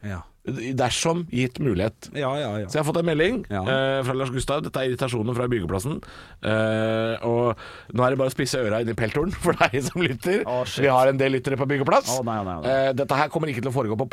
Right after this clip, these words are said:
Speaker 2: polsk, men en slags innlandsdialekt.
Speaker 1: Ja, sikkert.
Speaker 2: Så, så det gjelder å følge nøye med. «Hei!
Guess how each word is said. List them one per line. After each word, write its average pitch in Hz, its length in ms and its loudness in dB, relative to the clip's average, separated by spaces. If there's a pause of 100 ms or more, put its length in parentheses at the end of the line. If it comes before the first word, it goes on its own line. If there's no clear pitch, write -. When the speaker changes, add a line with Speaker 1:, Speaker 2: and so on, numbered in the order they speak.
Speaker 2:
polsk, - 500 -4
men 135 160 0
en 135 80 -2
slags 131 340 -4
innlandsdialekt. 120 920 -2 (160)
Speaker 1:
Ja, 92 160 -10
sikkert. 98 160 -8
Speaker 2:
Så, 139 180 0 (300)
så 135 180 -2 (140)
det 127 160 0
gjelder 120 320 0
å 110 140 -2 (180)
følge 110 480 -4
nøye 107 400 -2
med. 143 320 0 (420)
«Hei! 226 460 4